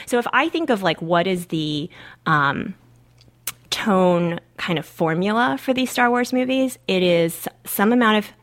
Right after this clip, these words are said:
adventure, fundamentally, some amount of humor, and then some amount of grandeur. So for me, the grandeur is really important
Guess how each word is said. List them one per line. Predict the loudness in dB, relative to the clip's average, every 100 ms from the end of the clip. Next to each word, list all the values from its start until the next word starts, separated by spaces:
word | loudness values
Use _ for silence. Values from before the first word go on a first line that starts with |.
| -2
adventure, | 0 2 0 0 -2 0 -2 -8 _ _ _
fundamentally, | -2 0 0 -4 -6 -6 -8 -12 -20 -14
some | -4 2
amount | 4 4
of | 2
humor, | -2 -4 -2 -2 -4 -8 _ -20 -18 -2
and | 0
then | 0
some | 2 4
amount | 4 4 2
of | 0 -4 -10
grandeur. | -8 -8 -10 -12 -14 -16 _ _ _
So | -2 4 6 4
for | 2 0
me, | 2 4 2
the | 0
grandeur | 2 0 0 -2 -4
is | -6 -6
really | 0 2 2 0 -2 -6 -14 _ _ _ -8
important | -6 -8 -10 -12 -16